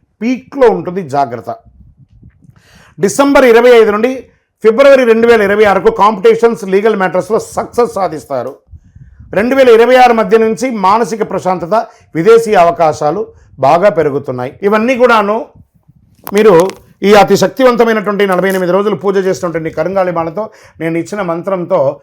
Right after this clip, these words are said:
ఒక నూట ఎనిమిది సార్లు మీ శక్తి అంది చేసుకున్నారనుకోండి, ఒకసారి చెప్తే కోటి సారి చేసినంత ఫలితం ఉంటుంది. కాబట్టి జపం చేయండి.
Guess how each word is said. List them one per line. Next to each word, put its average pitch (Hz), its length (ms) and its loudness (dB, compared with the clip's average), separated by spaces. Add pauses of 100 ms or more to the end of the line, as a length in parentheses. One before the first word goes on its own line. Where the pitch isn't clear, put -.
(200)
ఒక 139 120 -8
నూట 151 260 -6
ఎనిమిది 139 280 -10
సార్లు 147 260 -4
మీ 147 120 -10
శక్తి 143 280 -8
అంది 151 160 -6
చేసుకున్నారనుకోండి, 160 720 -10 (300)
ఒకసారి 202 540 -2
చెప్తే 208 320 -8
కోటి 180 300 -6
సారి 185 200 -2
చేసినంత 156 460 -10
ఫలితం 156 280 -6
ఉంటుంది. 135 240 -14
కాబట్టి 190 420 -10 (300)
జపం 151 440 -4
చేయండి. 117 300 -10